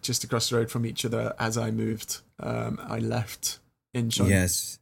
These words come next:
Speaker 2: Um, you, you, you moved back to Br-, uh, Britain, right?
Speaker 1: Uh, not at that time. I moved to a different city in Korea for
Speaker 2: Ah.
Speaker 1: a year or so, and then, yeah, I moved back to England for a period of time, um,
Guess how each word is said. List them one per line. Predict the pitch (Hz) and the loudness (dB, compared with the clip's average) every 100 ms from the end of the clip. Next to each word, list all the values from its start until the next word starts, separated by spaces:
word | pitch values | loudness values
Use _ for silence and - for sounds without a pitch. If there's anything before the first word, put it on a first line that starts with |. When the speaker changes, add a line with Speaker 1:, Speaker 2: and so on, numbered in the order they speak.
| _ _ - 113 | _ _ -2 6
Speaker 2:
Um, | 104 101 | 8 8
you, | 107 107 110 | 8 8 6
you, | 85 120 107 - | 6 6 6 4
you | - 120 | 4 4
moved | 113 120 131 - | 8 8 8 4
back | 107 107 110 | 4 4 4
to | - 117 110 104 98 | 2 6 8 8 6
Br-, | - | 4
uh, | - 104 | 4 2
Britain, | - 104 107 90 | 2 2 2 2
right? | 82 92 107 _ _ _ - | 0 0 -2 _ _ _ 4
Speaker 1:
Uh, | 139 143 | 8 10
not | 147 180 196 | 8 8 8
at | 190 131 | 6 6
that | 139 123 | 6 6
time. | - 127 120 | 4 4 4
I | 117 | 4
moved | 120 120 113 | 4 4 2
to | - | -2
a | 110 | 0
different | 117 117 - | 0 -2 0
city | - 117 - | 0 0 -2
in | 110 107 | -2 -4
Korea | 110 110 110 | -2 0 0
for | - | 0
Speaker 2:
Ah. | - - 85 - | 0 0 0 -2
Speaker 1:
a | 113 | -2
year | 110 110 110 | 0 2 2
or | 110 | 0
so, | - 107 | 0 0
and | 107 | 0
then, | 107 110 | -2 0
yeah, | 107 | 0
I | 104 | 0
moved | 107 - | -2 -4
back | 123 - | -6 -4
to | 113 | -6
England | 107 110 110 | -4 -4 -4
for | - 117 | -4 -8
a | |
period | - 113 110 | -2 0 0
of | 107 | 0
time, | - 113 107 110 _ | 0 0 0 -4 _
um, | 107 113 107 | -4 -2 -4